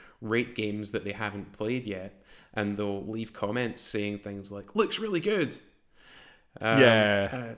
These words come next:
Speaker 1: yeah,
Speaker 2: That,
Speaker 1: it's
Speaker 2: that's the one that annoys me the most, the, the, the ratings based on just the aesthetics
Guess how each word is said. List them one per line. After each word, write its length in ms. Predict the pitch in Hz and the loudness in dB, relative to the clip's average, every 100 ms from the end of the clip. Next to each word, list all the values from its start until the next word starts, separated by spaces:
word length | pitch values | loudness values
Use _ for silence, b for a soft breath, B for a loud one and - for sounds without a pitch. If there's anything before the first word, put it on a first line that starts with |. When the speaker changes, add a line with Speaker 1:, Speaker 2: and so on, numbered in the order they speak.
| - | -6
Speaker 1:
yeah, 300 | 175 143 120 | -2 -2 6
Speaker 2:
That, 160 | 156 151 | 8 8
Speaker 1:
it's 80 | |
Speaker 2:
that's 200 | 151 147 | 8 6
the 60 | 160 | 8
one 140 | 151 | 8
that 100 | 147 | 8
annoys 340 | 131 131 135 135 | 8 8 6 6
me 120 | 127 | 4
the 80 | 117 | 6
most, 320 | 117 120 - | 6 4 0
the, 100 | 120 | -4
the, 380 | 113 113 113 - | 2 6 6 4
the 100 | 123 | 2
ratings 440 | 120 123 123 113 | 4 4 2 -4
based 360 | - 113 101 - | 0 0 -2 0
on 280 | 110 107 104 b b b | 0 0 -6 b b b
just 200 | 131 - | -6 0
the 100 | 123 | 0
aesthetics 760 | 110 - 127 123 147 147 - | 0 0 0 2 -2 -2 -6